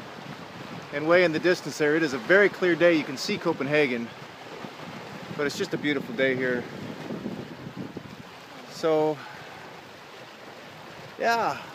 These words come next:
found a little bit of clad, but I, either someone's been here since I was here last, or I just did a good job last time, or people are being more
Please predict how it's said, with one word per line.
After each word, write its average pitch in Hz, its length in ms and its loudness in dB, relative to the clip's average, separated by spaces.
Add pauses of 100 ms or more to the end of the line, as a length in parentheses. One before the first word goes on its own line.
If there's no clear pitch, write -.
(240)
found 240 160 2
a - 20 2
little 233 160 8
bit 214 140 6
of 196 60 -8
clad, 202 360 6
but 196 160 2
I, 190 180 0 (1160)
either 208 160 4
someone's 220 320 6
been 214 180 6
here 214 160 8
since 196 220 0
I 208 80 10
was 202 180 6
here 196 140 10
last, 190 440 10
or 170 120 6
I 180 120 8
just 175 180 0
did 196 120 8
a 180 60 6
good 180 180 8
job 180 240 8
last 175 300 6
time, 147 280 0 (2000)
or 175 260 10
people 175 340 4
are 170 60 8
being 165 240 6
more 165 260 6